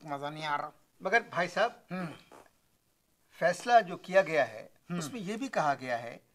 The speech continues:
Speaker 2: कि मेहंदी और मायों की रस्में जो हैं, वो हिंदुआना रस्में हैं।
Speaker 1: ठीक है, तो फिर ऐसा करो, सरकार पन्द्रह सौ आदमियों का टिकट दे दे, हम जाके ये रस्में जो हैं,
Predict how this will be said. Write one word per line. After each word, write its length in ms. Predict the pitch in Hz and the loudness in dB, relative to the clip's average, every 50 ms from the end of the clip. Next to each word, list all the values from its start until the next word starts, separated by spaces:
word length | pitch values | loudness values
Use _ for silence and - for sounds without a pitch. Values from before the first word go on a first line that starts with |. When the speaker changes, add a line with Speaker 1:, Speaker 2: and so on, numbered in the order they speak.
| _ _ _ _ _ _ _ _ _ _ - - | _ _ _ _ _ _ _ _ _ _ -14 -10
Speaker 2:
कि 120 | 196 175 | -10 -10
मेहंदी 640 | 147 139 131 127 135 151 165 165 185 220 220 - - _ _ _ _ _ _ _ - - | -10 -8 -6 -6 -4 -4 -6 -6 -6 -8 -8 -10 -14 _ _ _ _ _ _ _ -2 2
और 200 | 165 165 139 123 | 2 2 2 0
मायों 320 | 127 135 143 160 180 185 | 0 0 0 0 -2 -6
की 140 | 175 - - | -8 -8 -6
रस्में 380 | 143 139 131 - - 185 196 196 | -4 -4 -4 -4 -6 -8 -8 -6
जो 140 | 165 165 135 | -6 -8 -10
हैं, 260 | 127 113 113 - - _ _ _ _ _ _ _ _ - | -10 -12 -14 -16 -20 _ _ _ _ _ _ _ _ -14
वो 180 | 160 156 175 156 | -8 -6 -6 -6
हिंदुआना 500 | 143 160 165 151 156 160 160 160 160 139 | -6 -6 -6 -2 0 2 2 2 0 -4
रस्में 380 | 113 107 - - - - - | -6 -6 -12 -14 -14 -16 -14
हैं। 80 | - - | -6 -2
Speaker 1:
ठीक 200 | 170 233 277 285 | 0 0 2 2
है, 120 | 285 247 | 0 -2
तो 80 | 214 247 | -2 -6
फिर 140 | 190 220 233 | 0 4 4
ऐसा 260 | 220 214 208 - 233 | 4 6 6 4 2
करो, 240 | 226 226 226 240 202 | 4 4 4 4 4
सरकार 460 | - - 208 190 - - 208 220 208 | 4 4 2 2 4 4 6 6 6
पन्द्रह 400 | 196 - 208 214 214 220 220 208 | 4 0 -2 2 2 4 4 2
सौ 140 | - - 208 | 2 4 4
आदमियों 360 | 196 190 175 180 202 208 202 | 4 4 4 2 -2 -2 -2
का 100 | - 202 | -2 -2
टिकट 320 | - - 175 156 202 190 | -4 -2 -2 0 0 0
दे 160 | 180 180 196 | 2 0 0
दे, 140 | 180 185 226 | 2 2 2
हम 220 | 202 170 185 190 175 | 2 2 0 -2 0
जाके 280 | 180 170 180 - 202 | 2 2 2 0 -2
ये 160 | 196 190 190 | -2 0 0
रस्में 420 | 175 175 190 - - - 196 196 175 | 2 2 0 0 0 -4 -6 -6 -2
जो 100 | 180 190 | 0 2
हैं, 260 | 175 196 220 208 | 2 4 2 2